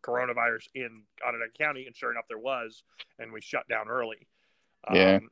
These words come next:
Speaker 1: so this week was actually the first full week of online teaching for me, and it was, uh, it was an exhausting week. It was, it was a crazy town week.
Speaker 2: Yeah, I can imagine.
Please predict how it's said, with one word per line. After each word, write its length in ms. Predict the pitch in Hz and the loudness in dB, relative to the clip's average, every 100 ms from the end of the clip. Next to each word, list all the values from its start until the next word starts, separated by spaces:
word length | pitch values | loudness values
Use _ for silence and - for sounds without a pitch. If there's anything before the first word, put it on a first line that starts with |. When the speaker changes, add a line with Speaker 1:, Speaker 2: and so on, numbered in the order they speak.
| _ | _
Speaker 1:
so 140 | - - _ | -20 -20 _
this 200 | 170 175 | -2 0
week 220 | 165 165 | -2 -2
was 120 | 143 143 | -2 0
actually 280 | 131 139 | -2 -4
the 80 | 120 | -10
first 300 | - 123 - _ | -6 -8 -8 _
full 220 | 135 131 | -4 -2
week 240 | 131 123 - | -4 -8 -8
of 120 | 117 110 113 | -8 -6 -4
online 480 | 120 123 117 110 107 _ _ _ - | -4 -4 -6 -8 -12 _ _ _ -10
teaching 480 | 147 - 113 104 - _ _ _ _ _ _ _ - _ | -10 -8 -12 -12 -20 _ _ _ _ _ _ _ -20 _
for 160 | 147 123 | -4 -2
me, 380 | 147 160 117 120 | 0 -2 -4 -8
and 100 | 120 | -6
it 120 | 131 | -6
was, 220 | 127 117 | -8 -4
uh, 300 | 117 107 101 - _ _ _ _ - | -2 -2 -6 -10 _ _ _ _ 0
it 80 | 156 | 0
was 120 | 151 | 0
an 80 | 123 | -4
exhausting 460 | 120 135 123 131 | 0 0 0 -6
week. 220 | 117 120 110 | -8 -8 -8
It 60 | |
was, 240 | 120 120 131 | -8 -8 -10
it 60 | 120 | -8
was 160 | 120 | -8
a 40 | 131 | -8
crazy 380 | - 127 120 | -4 -4 -6
town 280 | 113 120 110 | -6 -4 -4
week. 260 | 113 107 - _ _ _ _ _ _ - _ _ _ _ _ _ _ _ _ _ - _ _ _ _ _ - | -8 -10 -12 _ _ _ _ _ _ -20 _ _ _ _ _ _ _ _ _ _ -20 _ _ _ _ _ 6
Speaker 2:
Yeah, 340 | 110 98 90 | 10 12 10
I 60 | 92 | 8
can 140 | 107 | 4
imagine. 480 | 85 87 90 95 | 0 2 2 0